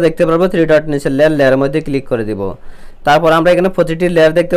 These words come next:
পারবো, যে লেয়ারটি কাস্টমাইজ করবো সেই লেয়ারটির অবশ্যই লকটা ছাড়াই নিব। তো প্রথমে আমি সাকিবুল হাসানের ছবিটা পরিবর্তন করবো, এই জন্য এই ছবিটার লকটা ছাড়াই নিচ্ছি। তারপরে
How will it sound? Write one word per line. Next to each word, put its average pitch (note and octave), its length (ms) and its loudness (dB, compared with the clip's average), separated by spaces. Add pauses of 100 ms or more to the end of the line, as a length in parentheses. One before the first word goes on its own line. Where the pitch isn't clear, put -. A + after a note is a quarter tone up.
পারবো, F3 240 2
যে D#3 120 2
লেয়ারটি D3+ 300 2
কাস্টমাইজ D3+ 400 -2
করবো E3 220 0
সেই D#3 140 -2
লেয়ারটির C#3 300 0
অবশ্যই C#3+ 280 -2
লকটা C3 240 -2
ছাড়াই A2 240 -2
নিব। F#2+ 120 -8 (560)
তো - 140 -6
প্রথমে E3 300 2
আমি F#3 180 0
সাকিবুল F3 400 -2
হাসানের F3+ 320 0
ছবিটা E3 260 0 (120)
পরিবর্তন E3 460 0 (100)
করবো, E3 220 2
এই D3 60 2
জন্য C#3+ 160 0
এই D3 100 -6
ছবিটার D#3+ 360 -4
লকটা B2+ 260 0 (100)
ছাড়াই C3+ 280 0
নিচ্ছি। - 340 -8 (640)
তারপরে E3 280 2